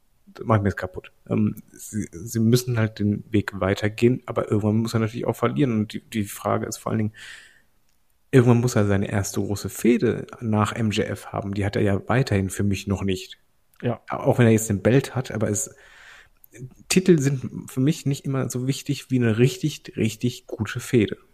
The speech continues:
Speaker 1: Ähm, mit irgendwie einem Erzrivalen. Irgendwas, was, was dir in Erinnerung bleibt und was diesen Charakter halt verschärft. Und de-, das wird halt M J F brauchen. Das war halt auch das, leider Gottes,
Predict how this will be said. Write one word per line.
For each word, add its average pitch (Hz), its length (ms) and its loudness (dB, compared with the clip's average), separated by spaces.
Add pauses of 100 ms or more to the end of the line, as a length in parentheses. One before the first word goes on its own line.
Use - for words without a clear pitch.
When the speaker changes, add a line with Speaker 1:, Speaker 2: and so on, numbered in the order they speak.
(760)
Speaker 1:
Ähm, 107 460 4
mit 123 120 -4
irgendwie 135 240 2
einem 127 80 2
Erzrivalen. 117 540 -2
Irgendwas, 139 340 2
was, - 320 -4
was 117 180 -2
dir 120 140 -2
in 117 60 -2
Erinnerung 117 400 2
bleibt 110 180 4
und 110 60 -2
was 104 100 -2
diesen 110 200 -2
Charakter 104 400 -4
halt 98 280 -2
verschärft. - 560 -2
Und 95 120 -8
de-, 107 180 -4
das 107 280 -2
wird 120 140 2
halt 113 200 0
M 113 120 0
J 110 140 0
F 120 160 0
brauchen. 98 260 0
Das 104 160 0
war 110 120 2
halt - 200 -8
auch 117 140 -6
das, - 420 -4
leider 110 480 2
Gottes, - 380 -4